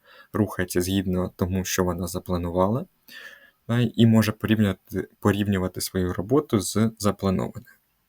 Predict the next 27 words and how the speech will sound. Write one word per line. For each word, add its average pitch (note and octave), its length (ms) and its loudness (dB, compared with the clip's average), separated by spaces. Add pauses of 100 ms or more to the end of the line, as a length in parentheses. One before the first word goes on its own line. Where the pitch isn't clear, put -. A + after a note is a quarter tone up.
(760)
Да, F3 100 0
burn A2+ 360 6
down G#2 300 0
chart — G3 180 6
це G#2+ 380 0
графічне G#2+ 560 2
відображення A2 640 0
роботи, B2 580 -2
яку - 280 0
залишилося F#2 680 -2
виконати B2 480 0
у - 160 -2
порівнянні G#2 580 4
з - 120 -4
часом. - 400 -2 (720)
Він F3 140 0
часто C#3 320 0
використовується A2 760 0
в F#2 40 -2
гнучких G2 480 -4
методологіях A#2+ 720 -2
розробки G#2+ 440 0
програмного G2+ 400 -2
забезпечення, F#2+ 720 -4
таких - 380 -8
як F#2+ 100 -6
Scrum. - 320 -8